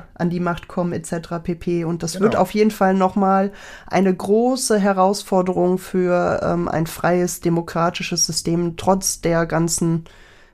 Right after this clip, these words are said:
Speaker 1: Veränderungen bestehen zu bleiben, sich dem anzupassen und sich vor allem auch der, wie du das schon sagst, ne, wir haben nicht mehr viel Zeit, sich der, der, dem Tempo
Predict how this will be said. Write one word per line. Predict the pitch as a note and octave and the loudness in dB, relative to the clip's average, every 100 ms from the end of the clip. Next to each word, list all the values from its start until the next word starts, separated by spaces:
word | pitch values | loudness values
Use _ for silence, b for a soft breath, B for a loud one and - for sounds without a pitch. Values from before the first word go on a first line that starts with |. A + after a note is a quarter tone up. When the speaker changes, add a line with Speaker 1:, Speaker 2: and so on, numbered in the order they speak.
| _ | _
Speaker 1:
Veränderungen | - G#3 G3+ G3+ F#3+ F#3+ F#3+ E3+ | 0 2 4 2 2 2 0 -2
bestehen | F3+ - F#3+ F#3+ | -4 0 2 2
zu | F#3+ F3 E3 | 0 -4 -2
bleiben, | F3 F3 F3+ F#3 F#3 F#3 | 0 0 0 0 0 -2
sich | F3 F3+ - | -2 -4 -2
dem | F3 F3 | -2 0
anzupassen | F#3+ F#3+ F#3+ - F3+ - F#3 F3+ F3 F3 E3 - - | 0 0 -4 0 0 0 0 0 0 -2 -4 -10 -6
und | E3 E3 E3+ E3 | -2 0 0 -2
sich | - F3+ - | -2 -2 0
vor | E3 | 0
allem | E3+ F3+ | 2 2
auch | - E3+ - | 0 0 -2
der, | - E3+ E3+ E3+ | -4 0 0 0
wie | F3+ | -4
du | F3 | -4
das | E3 E3 | -4 -4
schon | - D#3+ | -2 0
sagst, | A3 C4+ - F#3 | 2 0 0 0
ne, | A3+ | 0
wir | F3 | 0
haben | F3 | 0
nicht | E3+ | -2
mehr | E3 E3 | -4 -4
viel | D#3+ | -6
Zeit, | D#3 G3 F#3 E3 | -2 0 0 -2
sich | D3+ D#3+ | -6 -8
der, | - E3 D#3+ | -6 -4 -4
der, | D#3+ D#3+ E3 B B B B E3 | -4 -4 -4 B B B B -4
dem | D#3 | 0
Tempo | G3+ B3+ C4 D#3 | 2 2 2 -2